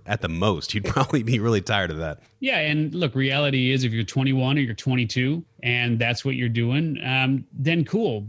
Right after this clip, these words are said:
Speaker 2: And reality is, you know, most corporate environments don't want you in their office anyway when you're twenty-one or twenty-two. You know, it's like,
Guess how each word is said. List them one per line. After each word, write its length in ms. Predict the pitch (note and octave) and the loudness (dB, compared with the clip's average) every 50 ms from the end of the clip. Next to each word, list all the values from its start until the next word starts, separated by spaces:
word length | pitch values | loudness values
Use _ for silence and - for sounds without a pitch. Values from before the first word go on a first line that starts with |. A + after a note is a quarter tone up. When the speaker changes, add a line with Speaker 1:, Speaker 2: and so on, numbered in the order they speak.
| A2 C#3 | -6 -4
Speaker 2:
And 480 | C#3 C#3+ C#3 C#3 C#3+ C#3 C#3 C#3+ C3 | -2 0 0 0 2 2 2 2 2
reality 560 | C3 C#3+ C#3 C#3+ D#3+ E3+ D#3+ D#3 D3+ C#3+ C#3 C#3+ | 2 0 0 0 2 2 2 2 4 4 4 4
is, 340 | D3 D3 C#3 - - - - | 2 2 0 -2 -4 -8 -6
you 80 | - | -4
know, 120 | C#3+ E3 D#3 | -2 0 0
most 600 | C#3+ B2 B2+ C#3 D#3 D#3 C#3+ - - - - _ _ _ | 2 2 4 4 2 2 0 -2 -4 -6 -8 _ _ _
corporate 380 | - - E3 D#3+ C#3+ E3+ E3 D#3 | -4 -2 0 0 0 0 0 2
environments 600 | C#3 C3+ C3 C3+ C#3 D3 D3+ D3+ D3+ D3+ C3 B2+ | 2 2 2 2 2 2 2 2 2 0 0 0
don't 260 | B2 D3 D#3 E3 D3+ | 0 0 2 2 2
want 260 | D3+ D3+ D3+ C#3+ - | 2 2 2 2 2
you 80 | E3 E3 | 2 2
in 40 | D3+ | 2
their 140 | D#3 D3+ D#3 | 2 2 2
office 320 | D3+ D3+ C#3 D#3 C#3 - | 0 0 0 0 0 0
anyway 240 | F3+ G#3 F#3 B2+ A2+ | 0 2 2 2 2
when 120 | G#2+ A2+ A2 | 0 0 -2
you're 100 | G#2+ G2 | -2 -2
twenty-one 340 | - - C3 A#2+ A2+ A2+ A2 | -2 -2 0 0 2 0 0
or 60 | G2 | -2
twenty-two. 460 | - - A2+ G#2+ G#2 F#2+ - A2 F#2+ - _ _ - - - - - A#2 - | -2 0 0 0 0 -2 -4 -6 -8 -8 _ _ -20 -20 -6 -2 -2 0 2
You 120 | C3+ B2+ | 2 4
know, 240 | B2+ B2 C3 D3 C#3+ | 4 4 4 4 2
it's 240 | C#3+ C#3 - - D3+ | 2 0 0 0 0
like, 220 | C#3 C3+ C3+ | 2 2 0